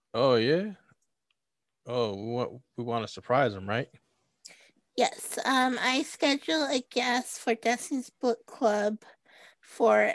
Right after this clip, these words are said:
Speaker 2: um, well, it will probably won't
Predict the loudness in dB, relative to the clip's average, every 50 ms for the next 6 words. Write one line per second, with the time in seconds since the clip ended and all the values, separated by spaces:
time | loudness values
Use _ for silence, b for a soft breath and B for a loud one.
0 | -2 -2 -2 -2 -2 -2 -4 -6 -8 -10 -12 -12 -14 -16 _ _ _ _ _ _
1 | _ 0 0 2 2 0 -2 -6 -10 _ _ _ _ _ _ _ _ _ _ _
2 | _ _ _ _ _ _ _ _ _ _ _ _ _ _ _ _ 0 2 2 2
3 | 2 -2 -2 -2 -6 0 2 4 6 6 4 4 2 2 2 2 4 6 6 6
4 | 4 2